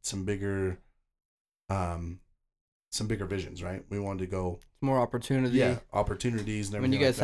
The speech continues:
Speaker 2: had
Speaker 1: that.
Speaker 2: that skate comp.
Speaker 1: Yeah, so yeah, so we did the skate comp, um, in August of this year. Um, we fully set that into play April of this year, April, May of this year. Uh, we contacted Payson City,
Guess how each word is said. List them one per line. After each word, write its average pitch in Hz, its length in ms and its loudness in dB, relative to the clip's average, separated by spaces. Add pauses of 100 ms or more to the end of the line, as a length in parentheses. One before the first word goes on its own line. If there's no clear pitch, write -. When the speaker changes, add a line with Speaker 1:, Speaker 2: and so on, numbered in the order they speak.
Speaker 2:
had - 20 -2
Speaker 1:
that. 120 80 6
Speaker 2:
that 120 60 0
skate 147 320 0
comp. 143 420 2 (240)
Speaker 1:
Yeah, 139 240 6
so 123 220 0
yeah, 139 220 4
so - 140 -2
we 127 80 2
did 160 120 2
the 139 60 0
skate 156 280 0
comp, 127 440 0
um, 101 580 -2 (140)
in 101 260 -2
August 107 360 0
of 98 120 -2
this 92 220 -2
year. 98 280 -2 (540)
Um, 92 260 -2
we 107 100 0
fully 127 340 2
set - 240 0
that 117 160 2
into 107 180 -2
play 104 640 0
April 110 340 0
of 98 100 0
this 98 200 -2
year, 98 200 -2
April, 101 260 -2
May 101 120 -2
of 92 80 -2
this 92 180 -2
year. 90 240 -2 (420)
Uh, 92 220 -2
we 98 100 -4
contacted 104 580 -2
Payson 98 320 -2
City, 92 460 -2